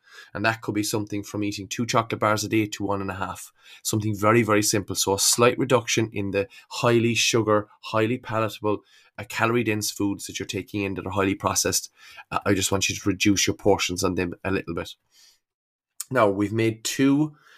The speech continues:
in-, interceptions in terms of portion control in our main meals and on our, um, on our highly palatable sugary foods. We're going to make a slight reduction in portions in them as well.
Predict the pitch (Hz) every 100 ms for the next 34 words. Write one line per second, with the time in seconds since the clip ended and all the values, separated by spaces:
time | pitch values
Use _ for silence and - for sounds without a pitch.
0 | - - 123 120 120 120 117 123 117 -
1 | 110 107 - - 101 - 104 101 101 -
2 | _ _ _ - 117 131 123 123 131 120
3 | 113 110 113 107 110 131 156 - _ _
4 | _ _ _ - 120 113 117 131 - _
5 | _ _ _ _ - 113 110 110 - 104
6 | 104 101 - 104 101 101 98 98 - _
7 | _ _ _ _ _ - - - 110 104
8 | 101 101 - 117 107 107 107 110 101 98
9 | 98 - 95 98 - 98 95 - 95 101
10 | 98 98 92 98 101 - - - 101 87
11 | 101 92 - 92 90 95 - 92 95 95
12 | 95 - 87